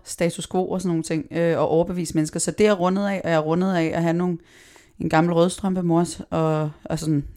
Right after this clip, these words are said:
altså, politiske forældre, øh, men jeg er også rundet af at, øh,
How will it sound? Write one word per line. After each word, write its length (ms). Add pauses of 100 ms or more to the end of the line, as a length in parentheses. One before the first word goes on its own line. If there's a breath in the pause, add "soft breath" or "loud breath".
altså, 220 (560 soft breath)
politiske 400
forældre, 400 (200)
øh, 260
men 420
jeg 80
er 80
også 260
rundet 260
af 220
at, 260 (1300 soft breath)
øh, 840